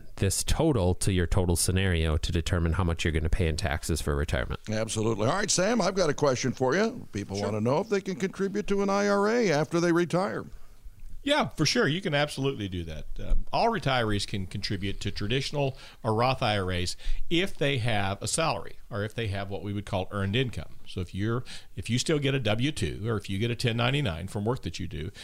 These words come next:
Speaker 3: then you can contribute after you retire. It used to be that the cutoff age was seventy and a half. That was, that was the oldest age you could contribute to an I R A.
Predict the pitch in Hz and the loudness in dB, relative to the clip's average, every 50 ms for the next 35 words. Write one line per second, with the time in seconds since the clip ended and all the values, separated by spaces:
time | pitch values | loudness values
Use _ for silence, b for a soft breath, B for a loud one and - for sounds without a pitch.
0 | B B B B - 104 104 104 101 101 - - 92 87 101 - 151 151 - 170 | B B B B 0 2 4 6 6 6 6 6 4 2 0 0 0 0 0 0
1 | 165 - - - - 95 82 80 82 80 80 - - 85 85 82 87 85 - 95 | 0 0 0 0 0 -2 -2 -2 -2 -4 -4 -6 -6 -8 -6 -6 -6 -6 -4 -4
2 | 85 76 71 71 76 - - - 110 107 135 180 240 240 - 226 202 190 147 139 | -4 -4 -6 -6 -8 -10 -10 -8 -8 -4 -2 -2 -2 -2 -2 -2 0 0 0 -2
3 | - 120 - - 151 147 139 123 - - 123 117 113 98 - - 113 107 - - | -2 -2 -2 0 2 2 2 2 2 0 0 0 0 -2 -4 -4 -2 -2 0 2
4 | 139 131 123 117 110 104 90 82 92 85 71 64 - - 117 110 107 95 95 98 | 2 0 0 0 -2 -2 -2 -2 -4 -4 -6 -6 -4 -2 -2 0 0 -2 -2 -4
5 | - - 123 117 113 98 101 101 - - 151 151 127 113 - - 113 110 90 98 | -4 -2 -2 0 0 -2 -4 -6 -2 0 2 2 2 2 0 0 0 0 0 -2
6 | 107 - - 90 - - 95 - - 110 92 82 - - 98 90 87 87 87 82 | -4 -4 -4 -6 -6 -6 -6 -4 -4 -4 -4 -6 -6 -6 -6 -4 -2 -2 -2 -2
7 | 78 78 80 76 - - | -2 -4 -4 -4 -6 -6